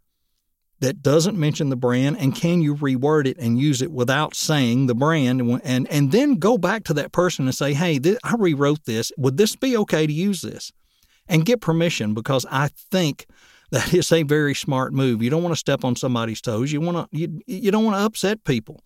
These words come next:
Uh, they are trusting you when they, uh, give you these things to, to read, and they're trusting you're not gonna use 'em if they ask you not to. So go back and say, "I know this is kinda close to that, but it doesn't mention this. Do you think it'll be okay?"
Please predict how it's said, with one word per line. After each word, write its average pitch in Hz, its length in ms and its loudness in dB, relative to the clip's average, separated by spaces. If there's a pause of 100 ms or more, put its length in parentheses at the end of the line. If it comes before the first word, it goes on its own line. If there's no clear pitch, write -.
(500)
Uh, 131 260 -2
they 156 320 2
are 180 180 0
trusting 156 680 0
you 120 320 2 (340)
when 131 240 2
they, 127 400 2
uh, 123 320 -8 (120)
give 151 260 2
you 131 180 2
these 120 280 0
things 120 360 -2
to, 120 240 -6
to 123 140 -4
read, 120 600 0
and 123 200 0
they're 117 100 0
trusting 143 480 -2
you're 117 140 0
not 123 240 -2
gonna 113 160 0
use 127 280 0
'em 113 100 0
if 113 100 -4
they 117 160 -8
ask 113 260 -8
you 131 60 -10
not 143 300 -6
to. 113 200 -14 (580)
So 123 360 0
go 147 240 2
back 156 340 0
and 120 100 -2
say, 127 280 -2
"I 120 80 -2
know 139 200 2
this 131 220 -2
is 123 80 -8
kinda 123 360 -2
close 160 380 0
to 151 100 -2
that, 151 260 0
but 120 100 -4
it 143 100 -6
doesn't 123 300 0
mention 120 320 -2
this. 139 240 0
Do - 100 -8
you 117 100 -2
think 123 260 -4
it'll 117 100 -4
be 113 220 -4
okay?" 117 480 -4